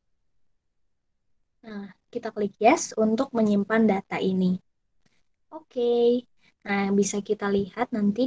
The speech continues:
di paling bawah terdapat, eh, lagu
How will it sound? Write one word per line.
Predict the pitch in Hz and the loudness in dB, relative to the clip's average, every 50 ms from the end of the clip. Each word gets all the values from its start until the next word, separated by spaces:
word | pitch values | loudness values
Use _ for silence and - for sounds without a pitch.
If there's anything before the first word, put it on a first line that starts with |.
| 254 | 0
di | 208 202 196 196 196 196 196 - | 0 0 0 2 0 0 -2 -4
paling | _ 208 226 285 330 359 349 311 | _ 0 2 4 6 8 8 10
bawah | 269 262 254 254 262 277 285 294 - - - - | 10 12 12 12 10 10 6 2 0 -4 -6 -4
terdapat, | 240 226 220 214 208 202 196 - - 233 254 - _ - - - - - - _ | -2 -2 0 0 0 0 -2 -2 -2 -2 -2 -4 _ -14 -20 -20 -20 -20 -20 _
eh, | - 214 220 220 220 214 214 | 6 8 8 10 10 8 8
lagu | 214 214 214 214 208 208 202 214 220 | 6 6 6 4 2 2 4 4 2